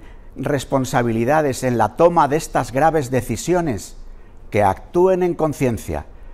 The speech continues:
según verdad y justicia. Por ello, convocamos a los católicos españoles a una jornada de ayuno y oración el próximo miércoles dieciséis de diciembre,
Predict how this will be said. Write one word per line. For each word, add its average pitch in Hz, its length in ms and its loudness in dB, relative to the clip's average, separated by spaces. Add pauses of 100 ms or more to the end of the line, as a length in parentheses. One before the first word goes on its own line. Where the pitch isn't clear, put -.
(160)
según 113 500 -2
verdad 87 420 0 (220)
y 87 80 -8
justicia. 71 680 -10 (1040)
Por 90 160 2
ello, 107 400 0 (320)
convocamos 127 680 4
a 165 60 4
los 156 160 0
católicos 147 600 0
españoles 160 720 -2 (220)
a 123 140 2
una 170 240 4
jornada 156 560 4
de 131 160 2
ayuno 165 440 2
y 175 100 2
oración 151 580 0 (260)
el 104 180 -2
próximo 156 520 0
miércoles 117 640 0
dieciséis 113 680 -4
de 135 140 -2
diciembre, 85 760 -4